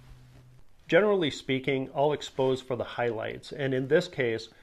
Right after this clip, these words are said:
since this is a backlit image, I'm exposing for that light. Now, I do know that the sun is blown out in there, but I don't care about that because my main subject is the branding smoke.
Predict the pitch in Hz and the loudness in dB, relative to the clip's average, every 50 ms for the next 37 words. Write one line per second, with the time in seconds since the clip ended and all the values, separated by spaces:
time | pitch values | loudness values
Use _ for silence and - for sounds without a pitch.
0 | - - - - _ - - 143 135 131 131 - - 139 139 143 131 143 131 120 | -20 -20 -20 -20 _ -2 0 2 2 2 0 -4 -4 0 0 0 2 0 0 0
1 | 117 101 101 127 127 131 139 135 - 143 131 127 127 127 - - 139 151 175 185 | -2 0 2 2 4 4 2 0 0 2 2 2 2 0 -2 -2 0 2 2 2
2 | 190 180 - - - - - 139 131 131 123 - - - - - 147 156 156 135 | 2 0 -4 -12 -16 -8 -6 -4 -2 -2 -4 -4 -8 -10 0 0 2 2 2 0
3 | 143 131 131 - 135 120 113 110 - 131 123 131 123 113 110 117 - - - 131 | 0 -2 -2 -4 -2 -2 -2 -2 -2 -2 0 0 0 0 -2 -6 -12 -8 -4 -2
4 | 127 123 123 123 123 123 123 123 117 143 147 147 139 139 143 147 151 139 131 127 | 0 0 0 0 0 -2 -4 -2 -2 -2 -2 0 2 4 4 4 4 2 0 -2
5 | - 113 - - 151 143 139 127 117 107 104 135 131 127 127 123 127 135 151 160 | -4 -8 -2 -2 0 0 0 -2 -2 -4 -2 0 2 2 2 2 2 2 2 2
6 | 165 156 156 160 160 160 165 160 - - - - _ - - 147 156 170 185 190 | 0 -2 -2 0 0 0 -2 -4 -10 -20 -20 -20 _ -4 4 4 6 6 6 2
7 | 185 - - - - 226 208 175 143 131 131 127 127 - 131 123 123 127 - 131 | 0 -2 -4 -4 0 0 2 2 4 2 2 2 2 2 2 2 0 -2 -4 -6
8 | 135 135 - - 143 139 131 127 131 139 127 127 131 131 151 156 147 135 - - | -6 -6 -2 0 0 0 0 -2 -2 0 0 0 2 2 2 0 0 -2 -4 2
9 | - 165 156 143 147 135 - - 127 120 110 120 107 - 120 117 120 117 107 107 | 2 2 2 4 2 0 2 2 -2 0 0 -2 -2 0 0 0 0 0 -4 -6
10 | 107 - - - 110 104 104 - _ | -8 -10 -10 -10 -10 -10 -10 -14 _